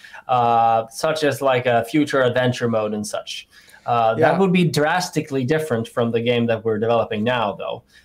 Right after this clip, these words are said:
Speaker 1: But, uh, if the, if the space become, becomes popular and,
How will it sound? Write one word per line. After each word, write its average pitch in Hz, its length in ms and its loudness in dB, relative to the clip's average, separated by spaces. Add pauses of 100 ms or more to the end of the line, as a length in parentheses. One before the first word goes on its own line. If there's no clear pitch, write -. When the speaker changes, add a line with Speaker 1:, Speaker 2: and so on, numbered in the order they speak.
(100)
Speaker 1:
But, 120 240 0
uh, 117 280 4
if 151 180 -4
the, 147 220 2
if 135 140 -4
the 131 120 0
space 185 400 -2
become, 147 400 -2 (200)
becomes 139 340 -2
popular 214 540 2
and, 135 400 0